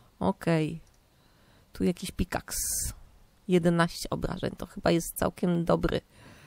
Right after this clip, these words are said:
Tutaj Double Stone Pickaxe, cztery obrażenia. Podwójny kamienny. No, także jak widzicie, można tutaj sobie porobić różne różności.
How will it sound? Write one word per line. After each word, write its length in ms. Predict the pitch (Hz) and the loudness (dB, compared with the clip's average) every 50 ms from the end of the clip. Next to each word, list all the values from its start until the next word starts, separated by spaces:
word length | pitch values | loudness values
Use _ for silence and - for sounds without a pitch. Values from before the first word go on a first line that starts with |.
| - - - - - - - - | -20 -20 -20 -20 -20 -20 -12 -4
Tutaj 380 | - 180 175 - 170 170 170 | -4 -2 2 4 4 4 4
Double 380 | 160 165 180 170 170 165 175 165 | 6 8 8 10 12 10 10 10
Stone 340 | - - - 185 180 180 175 | 6 0 2 2 4 4 4
Pickaxe, 540 | - 175 - - 147 - - - - - - | 2 0 0 0 -2 -2 -2 -6 -10 -10 -10
cztery 340 | - - - - 170 165 156 | -12 -6 0 0 2 2 4
obrażenia. 560 | 160 160 160 160 156 160 170 170 - - 160 - _ - - - - - - - - | 6 6 6 6 6 0 0 -2 -2 -4 -8 -12 _ -20 -20 -20 -20 -20 -20 -16 -6
Podwójny 680 | - - 180 165 160 165 180 185 180 180 175 165 160 165 - - - - _ _ _ - _ _ _ _ _ _ _ _ _ _ _ _ _ - | -2 -2 0 0 0 2 2 4 4 4 4 4 2 0 -2 -8 -20 -20 _ _ _ -20 _ _ _ _ _ _ _ _ _ _ _ _ _ -6
kamienny. 680 | - 180 175 175 175 175 175 170 160 151 156 160 165 - | 0 2 4 6 6 6 4 4 2 0 -2 -4 -4 -2
No, 160 | 254 403 440 - | 0 0 0 2
także 320 | - 339 277 - 254 233 | 2 2 4 6 6 6
jak 180 | 226 202 190 175 | 6 4 2 0
widzicie, 440 | 185 170 - - - - 202 180 - - - _ _ _ - - - - - _ _ - | -4 -4 -6 -6 0 4 4 4 4 2 -10 _ _ _ -20 -20 -20 -20 -20 _ _ 2
można 320 | - 202 226 247 233 202 180 | 4 6 6 8 6 6 4
tutaj 260 | - 196 - 196 175 | 4 2 2 2 2
sobie 260 | - - 196 190 180 | 4 2 2 2 2
porobić 520 | - - - 170 180 208 220 190 175 - 202 | 4 6 8 8 8 8 6 6 4 0 0
różne 280 | 208 208 - 185 175 | -2 0 2 2 2
różności. 640 | 160 160 151 165 202 214 240 262 - - - - 208 | 2 0 -2 0 4 4 4 2 2 -4 -4 -4 -4